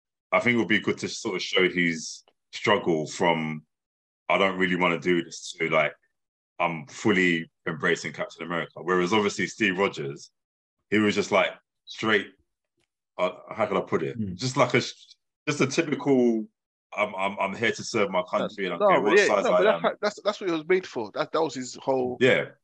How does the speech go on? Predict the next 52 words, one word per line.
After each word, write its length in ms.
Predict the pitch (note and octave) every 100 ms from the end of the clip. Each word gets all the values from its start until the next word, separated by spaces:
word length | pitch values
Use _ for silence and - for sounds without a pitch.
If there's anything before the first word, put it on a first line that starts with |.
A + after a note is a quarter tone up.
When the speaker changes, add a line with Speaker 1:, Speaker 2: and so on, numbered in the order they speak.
| _
Speaker 3:
mission. 380 | D#3 D#3+ A#2+ G2+
So 120 | -
when 100 | C3+
he, 100 | D#3+
when 140 | C3 E3
he 60 |
woke 260 | D#3+ E3 -
up 140 | C3+
from 160 | - C#3
the 60 | A#2+
f-, 120 | - -
being 180 | C3+ A#2+
frozen, 580 | - C#3 B2 A#2 G#2 - F2+
he 120 | A#2+
still 180 | - D3
had 80 | C3+
that 120 | A#2
mentality, 580 | A#2+ - C#3 B2 G#2+ G#2
like, 260 | G2+ G2 - _
you 80 | G#2
know 80 |
what 60 | G2+
I 40 |
mean? 200 | A2+ G#2+ G2 _ _ _ _ _ -
Speaker 1:
Well, 80 | A#2
he 60 | D#3
wasn't 140 | E3
even 100 | D3
supposed 320 | C3 B2 C#3+ C3+
to 40 |
be 120 | G#2+ F#2+
Captain 320 | - - F2+
America 220 | F2 D#2+ E2+
because 180 | F2
of 60 | E2
his 120 | E2
body 260 | D#2+ A#2 E2+
size. 280 | - D#2+ C#2+
They 80 |
weren't 120 | G2+ E3+
Speaker 3:
No, 60 | B2+
Speaker 1:
gonna 100 | B2+
give 100 | C#3+
Speaker 3:
yeah, 120 | A#2+
Speaker 1:
it 20 |
Speaker 3:
I 40 | C#3
Speaker 1:
to 60 |
Speaker 3:
know, 120 | C3+ G#2+
Speaker 1:
him. 100 | F2+
Speaker 3:
I 120 | G#2 A2+
know, 280 | G#2 G2+ G#2
but 160 | F#2